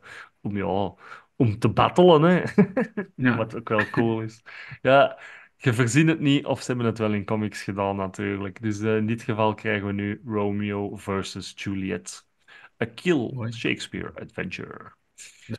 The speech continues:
Speaker 1: Eh,
Speaker 2: die directors zullen in ieder geval wel contenter zijn dan het originele verhaal.
Speaker 1: Ja. <laughs>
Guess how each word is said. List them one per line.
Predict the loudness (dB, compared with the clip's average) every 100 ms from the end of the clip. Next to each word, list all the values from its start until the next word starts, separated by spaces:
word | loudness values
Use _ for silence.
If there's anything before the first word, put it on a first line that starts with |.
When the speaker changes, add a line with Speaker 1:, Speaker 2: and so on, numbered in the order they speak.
| 0
Speaker 1:
Eh, | 4 8
Speaker 2:
die | 6
directors | 6 4 4 2
zullen | 4 6
in | 6
ieder | 6 4
geval | 4 2 4
wel | 2
contenter | 0 -2 0 0 2 2
zijn | 2
dan | 2 2
het | 0
originele | -4 -2 0 0 -2 -4
verhaal. | -6 -6 -8 -12 _ -6
Speaker 1:
Ja. | 0 0 0 -8
<laughs> | -6 -6 -4 -8 -6 -14 -14 -20